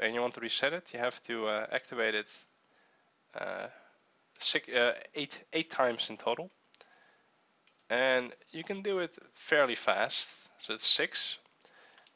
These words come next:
And as you can see, there's actually sand falling down now. It's, uh, kind of like a shell, I guess. Uh, that was necessary. That was not for aesthetics. That is fully functional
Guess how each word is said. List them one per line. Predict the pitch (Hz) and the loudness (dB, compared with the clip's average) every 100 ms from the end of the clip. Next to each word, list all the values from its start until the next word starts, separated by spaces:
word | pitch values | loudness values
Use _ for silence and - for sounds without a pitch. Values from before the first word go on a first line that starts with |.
| _ - | _ 2
And | 127 131 123 | 4 4 2
as | 123 165 | 0 0
you | |
can | 151 | 2
see, | 135 175 151 | 2 2 2
there's | 135 | 2
actually | 151 - 123 | 0 0 2
sand | - 143 139 | 6 6 4
falling | - 110 101 117 | 2 2 2 0
down | 107 104 107 | 2 2 2
now. | 107 123 - _ _ | 0 -2 -10 _ _
It's, | - - - | -8 -2 0
uh, | 92 - - _ - | 0 -2 -8 _ -16
kind | - 110 | -8 -6
of | |
like | 104 - | -6 -6
a | |
shell, | - - 120 107 120 | -2 0 0 -2 -4
I | - - | -10 -10
guess. | 127 - - - _ - - _ _ | -8 -8 -10 -14 _ -20 -20 _ _
Uh, | 127 123 | 2 4
that | 143 160 | 2 2
was | 139 | 2
necessary. | 143 - 123 - 104 98 | 4 4 4 4 4 4
That | 104 | 2
was | 120 | -2
not | 131 139 | -2 0
for | 123 | 0
aesthetics. | 107 - 127 180 - - | 2 2 0 -2 -6 -2
That | 107 101 | -4 -4
is | 107 - - - _ - | -6 -6 -8 -14 _ -18
fully | - 143 131 | -6 -4 -4
functional | - 127 123 - 127 110 110 | 0 0 0 -4 -2 -2 -4